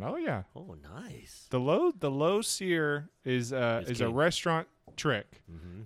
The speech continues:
Speaker 1: that no one does at home, and everyone always tells me to turn it up 'cause they start getting hungry, and I
Speaker 2: Yeah.
Speaker 1: say, "I don't care, I'm
Speaker 2: Yeah.
Speaker 1: waiting,"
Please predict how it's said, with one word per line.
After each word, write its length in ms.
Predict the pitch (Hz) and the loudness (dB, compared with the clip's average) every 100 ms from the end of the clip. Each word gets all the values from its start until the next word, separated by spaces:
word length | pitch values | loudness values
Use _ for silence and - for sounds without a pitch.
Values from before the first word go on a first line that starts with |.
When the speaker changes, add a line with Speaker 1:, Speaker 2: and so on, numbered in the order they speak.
| - | -8
Speaker 1:
that 280 | 123 110 113 | -4 -4 -4
no 260 | 120 139 | 0 4
one 180 | 151 147 | 6 6
does 180 | 139 127 | 4 2
at 140 | 127 | 2
home, 360 | 117 113 110 117 - | 0 0 -2 -4 -8
and 160 | 117 | -8
everyone 320 | 107 117 127 | -4 0 2
always 200 | 123 123 | 2 0
tells 220 | 123 131 127 | 0 -2 -2
me 60 | |
to 40 | 127 | -2
turn 280 | 135 127 120 | -2 -2 -2
it 40 | |
up 280 | 113 110 - | -2 -4 -6
'cause 120 | 120 | -8
they 80 | 107 | -6
start 220 | 104 117 | -4 -4
getting 140 | 110 113 | -4 -4
hungry, 440 | 120 110 107 107 - | -4 -4 -4 -4 -6
and 100 | 104 | -4
I 40 | |
Speaker 2:
Yeah. 40 | 101 | -4
Speaker 1:
say, 300 | 117 101 95 | -4 -4 -4
"I 80 | 95 | -4
don't 140 | 110 127 | -4 -4
care, 380 | 123 104 101 101 | -4 -4 -4 -6
I'm 120 | 98 | -6
Speaker 2:
Yeah. 40 | 98 | -6
Speaker 1:
waiting," 360 | 98 92 95 | -6 -6 -8